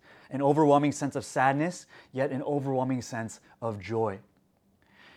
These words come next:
You know, when facing the death of a loved one, uh, as believers in Jesus Christ, we don't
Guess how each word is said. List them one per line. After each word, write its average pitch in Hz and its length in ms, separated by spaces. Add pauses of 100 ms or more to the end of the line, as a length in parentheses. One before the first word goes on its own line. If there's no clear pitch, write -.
You 127 40
know, 131 80
when 135 120
facing 160 420
the 151 80
death 135 280
of 120 100
a 123 40
loved 117 300
one, 104 300 (840)
uh, 101 200
as 131 200
believers 135 480
in 131 80
Jesus 117 280
Christ, 110 260
we 131 140
don't 175 200